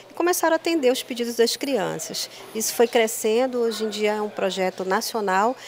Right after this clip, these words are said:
Não aconteceu só aqui, foi uma coisa que aconteceu espontaneamente no país inteiro. Hoje em dia é um projeto corporativo dos Correios.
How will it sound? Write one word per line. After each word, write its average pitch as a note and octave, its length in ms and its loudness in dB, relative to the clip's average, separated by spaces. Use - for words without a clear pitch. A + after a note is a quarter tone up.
Não C#4 160 4
aconteceu A#3+ 480 0
só G3+ 140 0
aqui, A#3+ 280 -4
foi A#3+ 140 -4
uma G#3 140 -2
coisa G3+ 180 -2
que G3+ 80 -4
aconteceu G3 460 -4
espontaneamente G3+ 640 -2
no G#3 100 0
país G#3 400 0
inteiro. F3+ 480 -2
Hoje F#3+ 200 -6
em - 20 -8
dia G#3 100 -2
é G#3+ 40 2
um A3+ 40 -4
projeto G3 380 -6
corporativo F#3+ 680 -8
dos F#3+ 200 -10
Correios. F#3 640 -8